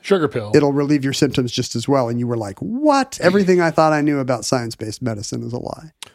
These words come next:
Speaker 1: We talk about it around here a lot because one of the members of my hou-,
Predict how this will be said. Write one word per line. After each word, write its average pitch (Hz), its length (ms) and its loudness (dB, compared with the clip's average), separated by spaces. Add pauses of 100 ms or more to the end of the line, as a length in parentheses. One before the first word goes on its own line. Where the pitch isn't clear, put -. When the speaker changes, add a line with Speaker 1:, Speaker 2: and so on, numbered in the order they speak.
(120)
Speaker 1:
We 202 80 -18
talk 262 220 2
about 180 320 4
it 151 160 0
around 139 440 0
here 247 200 0
a 156 100 2
lot 127 280 0
because 139 400 0
one 160 320 0
of 139 120 -2
the 135 100 2
members 139 400 0
of 127 120 -2
my 120 160 -2
hou-, 151 240 -2